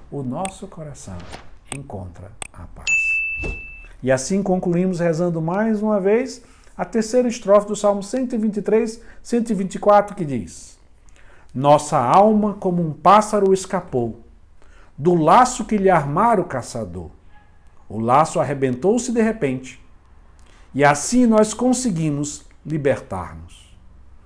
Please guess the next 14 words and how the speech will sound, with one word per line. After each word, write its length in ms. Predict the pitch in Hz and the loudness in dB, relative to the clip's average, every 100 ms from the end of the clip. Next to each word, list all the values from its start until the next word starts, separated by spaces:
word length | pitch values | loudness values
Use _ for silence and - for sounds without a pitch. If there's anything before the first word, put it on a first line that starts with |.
| - - - | -20 -20 -16
O 120 | 101 | -10
nosso 320 | 104 107 - 98 | -8 -8 -8 -12
auxílio 600 | 98 - 151 175 208 214 | -12 -10 -6 -4 -4 -6
está 280 | 214 196 | -6 -6
no 120 | 190 147 | -6 -6
nome 400 | 113 170 233 233 | -4 -4 -4 -4
do 140 | 220 | -6
Senhor, 480 | - 247 180 101 95 - - - - _ - | -8 -10 -10 -10 -14 -20 -20 -20 -20 _ -14
do 100 | 101 | -12
Senhor 560 | - 98 92 117 180 - - - | -10 -10 -6 -6 -6 -10 -20 -20
que 140 | - 127 | -18 -14
fez 320 | 110 104 98 | -10 -10 -12
o 60 | |
céu 420 | 92 - 147 170 | -12 -4 -4 -4